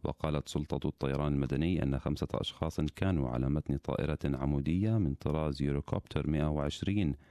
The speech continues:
قبل أن تتحطم ظهر أمس الأربعاء. وأصدرت شرطة الولاية بيانا رسمياً أكد مقتل سائح وسائحة، بينما يرقد كابتن الطائرة وآخران من جنسية أجنبية على سرير الشفاء للعلاج من إصابات وصفت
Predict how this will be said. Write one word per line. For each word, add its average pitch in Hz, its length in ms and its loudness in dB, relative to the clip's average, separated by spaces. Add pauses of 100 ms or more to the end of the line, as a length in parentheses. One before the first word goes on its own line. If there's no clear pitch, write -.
(240)
قبل 80 260 0
أن 69 160 0
تتحطم 73 760 -2
ظهر 71 400 -2
أمس 71 220 0
الأربعاء. 65 580 -2 (640)
وأصدرت - 520 -2
شرطة - 340 -4
الولاية 73 480 2
بيانا 76 720 2
رسمياً 101 640 2
أكد - 340 -2
مقتل 73 460 0
سائح - 360 -2
وسائحة، 92 800 0 (380)
بينما 101 340 2
يرقد 78 480 0
كابتن 87 300 0
الطائرة 73 460 0
وآخران 80 580 0
من 73 160 2
جنسية 76 460 -2
أجنبية 78 600 0
على 65 220 -2
سرير 80 340 0
الشفاء - 500 0 (440)
للعلاج 87 500 2
من 80 180 4
إصابات 76 500 -2
وصفت 69 540 0